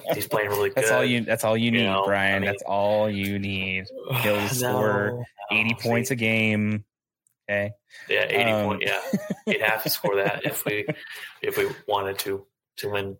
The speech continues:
Speaker 2: without
Speaker 1: Uh,
Speaker 2: Anthony Davis. So
Speaker 1: I mean, it is what it is. I don't know his hi-, his injury,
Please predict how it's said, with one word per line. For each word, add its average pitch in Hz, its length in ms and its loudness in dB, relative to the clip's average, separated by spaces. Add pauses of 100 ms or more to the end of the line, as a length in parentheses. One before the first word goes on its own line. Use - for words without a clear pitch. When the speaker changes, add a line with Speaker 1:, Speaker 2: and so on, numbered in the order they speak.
Speaker 2:
without 123 340 2
Speaker 1:
Uh, 202 40 0
Speaker 2:
Anthony 135 320 0
Davis. 95 240 -4
So 98 260 -4
Speaker 1:
I 120 160 0
mean, 165 540 0 (240)
it 117 100 0
is 143 240 0
what 151 120 2
it 135 120 2
is. 135 380 2
I - 100 0
don't 120 180 0
know 120 220 2
his 113 240 -2
hi-, 113 220 0
his 110 220 -2
injury, 110 680 2